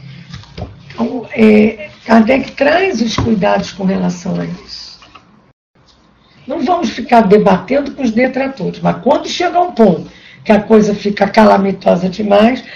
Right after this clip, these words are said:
Kardec entrava com as respostas através da Revista Espírita.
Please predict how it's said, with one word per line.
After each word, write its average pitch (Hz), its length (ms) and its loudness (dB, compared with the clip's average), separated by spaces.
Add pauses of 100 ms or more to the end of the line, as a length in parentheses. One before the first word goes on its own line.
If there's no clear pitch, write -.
(120)
Kardec 226 540 4
entrava 208 380 0
com 226 100 -2
as 202 120 2
respostas 208 580 -2
através 196 340 -2
da 202 100 -4
Revista 190 440 -6
Espírita. - 640 -10